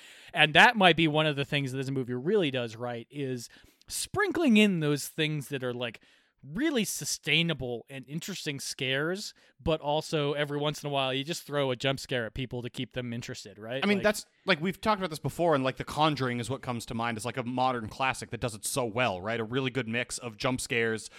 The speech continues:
Speaker 2: of building dread, of other kind of scares. Like, they just sprinkle them all throughout, so you're not just, just jump scares, you got other stuff going on, too.
Speaker 1: So maybe the innovation here, then, is sorta, like,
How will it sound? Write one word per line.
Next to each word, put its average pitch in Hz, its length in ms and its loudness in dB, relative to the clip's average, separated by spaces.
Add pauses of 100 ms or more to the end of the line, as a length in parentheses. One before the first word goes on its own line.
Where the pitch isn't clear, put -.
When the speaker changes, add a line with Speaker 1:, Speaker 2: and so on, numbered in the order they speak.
(160)
Speaker 2:
of 120 200 -8
building 127 380 0
dread, 113 520 -2 (260)
of 113 120 -2
other 117 200 0
kind 120 240 -4
of 110 80 -6
scares. 107 480 -4
Like, 117 80 -6
they 120 140 -2
just 117 160 -4
sprinkle 127 360 -4
them 113 80 0
all 113 140 0
throughout, 113 480 -2
so 117 120 -6
you're 110 100 -2
not 113 200 -6
just, 117 200 -8 (140)
just 127 300 2
jump 123 220 2
scares, 110 480 -2
you 107 60 -8
got 110 220 -4
other 113 200 -2
stuff - 240 -10
going 101 160 -10
on, 95 140 -10
too. 107 240 -10 (680)
Speaker 1:
So 214 220 8
maybe 240 280 8
the 214 140 4
innovation 170 480 2
here, 143 220 0
then, 127 340 -4
is 127 460 -4
sorta, - 560 -6
like, 117 260 -4